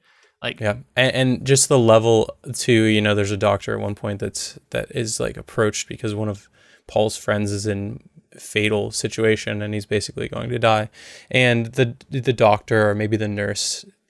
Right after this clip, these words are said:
Speaker 2: uh, he just says, you know, "It's our sixteenth one today. Like, what do you want us to do?" basically.
Speaker 1: Right. Yeah. Well, I mean, like, what can they do? They basically, they can chop off limbs, and that's what they did a lot of. And that often led in people <laughs> dying.
Speaker 2: And it, and it's, it's also showing how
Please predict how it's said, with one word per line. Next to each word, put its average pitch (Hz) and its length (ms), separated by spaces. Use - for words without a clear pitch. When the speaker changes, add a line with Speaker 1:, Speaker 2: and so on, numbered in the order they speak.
Speaker 2:
uh, - 120
he 131 140
just 110 240
says, 104 440
you 110 40
know, 101 140
"It's - 220
our 120 60
sixteenth 117 500
one 107 160
today. 104 260
Like, 98 160
what 113 100
do 104 40
you 104 100
want 101 140
us - 140
to - 60
do?" 120 200
basically. - 460
Speaker 1:
Right. 131 260
Yeah. 165 160
Well, 135 220
I 139 40
mean, 143 220
like, 120 180
what 151 200
can 156 120
they 147 100
do? 156 160
They 117 120
basically, 147 360
they 127 140
can 120 140
chop 120 260
off 117 180
limbs, 117 300
and 123 80
that's 113 160
what 131 80
they 120 100
did 120 120
a 110 40
lot 120 220
of. 110 280
And 117 180
that 120 300
often 143 320
led 147 200
in 156 80
people 151 240
<laughs> 139 120
dying. 170 360
Speaker 2:
And 127 140
it, 123 140
and 123 160
it's, 113 140
it's 120 200
also 113 680
showing 123 560
how 110 640